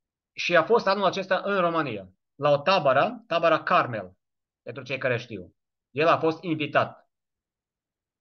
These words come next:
Iată ce spune el despre cele șapte trâmbițe.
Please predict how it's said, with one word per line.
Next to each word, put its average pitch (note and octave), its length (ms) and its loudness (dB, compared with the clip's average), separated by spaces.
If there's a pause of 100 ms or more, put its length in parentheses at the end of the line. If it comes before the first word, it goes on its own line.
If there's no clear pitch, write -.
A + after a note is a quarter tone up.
(720)
Iată G#3+ 240 -2
ce B3 120 -6
spune G3+ 240 -4
el F#3 180 2
despre F3 240 -4
cele D3+ 160 -4
șapte D#3+ 280 -4
trâmbițe. A2 560 -12